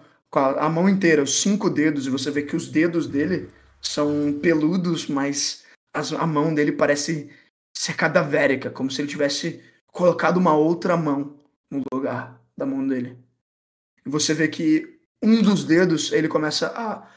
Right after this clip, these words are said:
a apontar um dos dedos na sua direção, fechar os outros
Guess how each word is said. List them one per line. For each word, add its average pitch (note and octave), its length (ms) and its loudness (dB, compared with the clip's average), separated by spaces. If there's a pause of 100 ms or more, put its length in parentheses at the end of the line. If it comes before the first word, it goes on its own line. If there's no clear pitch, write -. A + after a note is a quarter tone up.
(200)
a C#3 460 0
apontar D#3 540 0
um D#3+ 160 0
dos E3 180 0
dedos C#3+ 320 2
na C#3+ 80 -2
sua C#3+ 180 -4
direção, C#3+ 560 -4 (380)
fechar D#3 460 2
os D#3+ 240 4
outros D3+ 640 -2